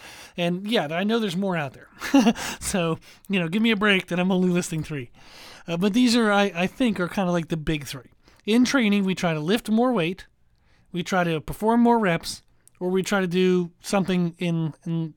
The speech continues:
less time, like, make it go faster. So, training progressions are direct indicators of what those progressions relate to. So if I use heavier weight, then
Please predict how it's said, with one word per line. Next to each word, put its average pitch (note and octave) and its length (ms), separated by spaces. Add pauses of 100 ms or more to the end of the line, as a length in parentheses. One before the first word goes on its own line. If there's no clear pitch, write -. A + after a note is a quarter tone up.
(140)
less E3 220
time, C3 320
like, C3+ 220
make D3 100
it - 280
go C#3 100
faster. - 480 (800)
So, A3 400 (1400)
training B3+ 280
progressions G#3+ 760
are F3+ 160
direct F#3+ 480
indicators G3+ 880 (840)
of F3 220
what G#3 260 (140)
those A#3 320
progressions D3+ 840 (680)
relate C4 240
to. - 200 (1080)
So - 160
if G#3 120
I - 20
use B3+ 280
heavier G3+ 300
weight, A3 360 (100)
then G3+ 480